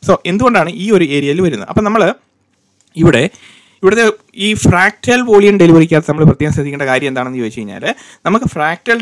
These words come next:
delivery വോളിയത്തിനകത്ത് clear ആയിട്ട് നമുക്ക് വ്യക്തമായിട്ട് വോളിയം spike out കണ്ടിരിക്കണം. So എന്താണ് fractal? See, fractal വോളിയം ഡെലിവറിയിൽ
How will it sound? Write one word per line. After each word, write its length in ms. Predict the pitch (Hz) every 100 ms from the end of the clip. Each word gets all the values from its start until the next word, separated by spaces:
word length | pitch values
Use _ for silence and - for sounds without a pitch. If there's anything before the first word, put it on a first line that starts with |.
| 170
delivery 320 | 151 165 190 120
വോളിയത്തിനകത്ത് 680 | 131 143 143 135 113 110 214 - _ _ _ _ _ -
clear 280 | 147 180 214
ആയിട്ട് 200 | 123 143 135
നമുക്ക് 240 | 117 156 254 _ _ _ _ _ _ _ _ -
വ്യക്തമായിട്ട് 540 | 135 - 185 117 - 196 - _ _ -
വോളിയം 320 | 165 202 226 233
spike 420 | - - 151 147 151
out 140 | 156 165
കണ്ടിരിക്കണം. 520 | 131 131 123 - 98 - - - - 185
So 60 | 143 - - 190
എന്താണ് 240 | 254 233 -
fractal? 360 | - 165 - - -
See, 120 | 196 - - -
fractal 460 | 185 208 - 254 247
വോളിയം 320 | 196 196 214 190
ഡെലിവറിയിൽ 440 | 156 165 175 165